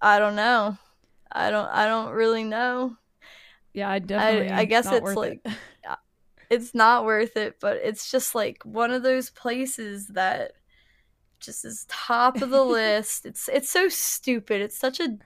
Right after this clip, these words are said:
Speaker 1: dinky little spot, but I'm like, I, I just really wanna go. There's, like, this one little retro bar, and I, like, I would just go just to, like, see this retro bar
Speaker 2: Yeah.
Speaker 1: set up,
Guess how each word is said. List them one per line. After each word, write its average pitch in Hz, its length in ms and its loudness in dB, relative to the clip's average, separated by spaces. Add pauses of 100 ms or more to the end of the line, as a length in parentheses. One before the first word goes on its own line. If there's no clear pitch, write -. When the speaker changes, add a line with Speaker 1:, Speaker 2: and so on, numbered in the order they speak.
(180)
Speaker 1:
dinky 254 440 -2
little 226 240 0
spot, 208 680 0
but 214 160 -2
I'm 208 240 -2
like, 208 500 -8 (1120)
I, - 160 -2 (140)
I 247 120 0
just 262 420 -4 (200)
really 226 500 2
wanna 202 260 0
go. 196 500 2
There's, 208 260 0
like, 202 280 -2
this - 280 -8 (140)
one 214 320 0
little 208 300 -2 (320)
retro 226 720 2 (120)
bar, 202 680 4 (400)
and 240 100 4
I, 247 140 8
like, 262 200 6
I 269 120 10
would 339 140 4
just 226 300 0
go 220 280 6
just 220 340 0
to, 240 100 0
like, 208 260 0
see - 480 -4
this 208 280 -2
retro 196 460 0
bar 180 440 4
Speaker 2:
Yeah. - 60 0
Speaker 1:
set - 300 -4
up, 113 260 -2